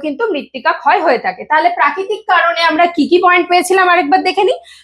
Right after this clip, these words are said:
জলপ্রবাহ, বায়ুপ্রবাহ, বৃষ্টিপাত ও হিমবাহ। আর মনুষ্য সৃষ্ট কারণে পেয়েছিলাম আমরা অনিয়ন্ত্রিত বৃক্ষচ্ছেদন, অবৈজ্ঞানিক কৃষি পদ্ধতি এবং অনিয়ন্ত্রিত পশুচারণ। তাহলে আজকের এই আলোচনাটার মাধ্যমে আমরা জানতে পারলাম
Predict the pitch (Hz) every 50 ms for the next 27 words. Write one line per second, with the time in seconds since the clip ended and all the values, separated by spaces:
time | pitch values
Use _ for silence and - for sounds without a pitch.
0 | - 247 202 285 254 262 294 330 - - 349 311 349 349 320 320 427 508 539 392
1 | 330 240 247 226 240 277 277 294 - 339 277 349 349 381 427 415 370 254 208 262
2 | 254 - - 330 330 330 370 415 480 - - - 320 453 466 - 359 302 277 233
3 | 202 170 185 202 - - - - - - - 240 247 247 247 262 285 311 381 381
4 | - 427 427 415 381 381 - - - 403 320 370 349 359 349 349 349 - 320 302
5 | 311 302 - 302 311 294 294 285 285 302 370 440 - - - _ - - 277 277
6 | 285 285 302 294 302 294 302 320 240 311 294 233 254 - - - 339 - - 370
7 | 349 285 381 427 440 - - 277 269 240 320 330 240 233 330 320 320 - - 285
8 | 277 - 320 262 320 330 330 262 302 392 311 440 453 370 247 330 440 571 - -
9 | 269 262 262 269 269 269 277 233 - 302 262 277 440 571 698 - - - - _
10 | - 311 294 320 311 - 269 208 185 170 185 208 _ _ - - - 294 294 302
11 | 330 - - 285 269 269 - - - 440 453 466 466 453 415 349 320 349 330 -
12 | 392 381 392 381 403 403 381 320 285 262 254 - - - 403 330 285 285 302 277
13 | 254 269 294 285 254 302 262 247 254 262 427 440 - 370 302 262 226 233 269 392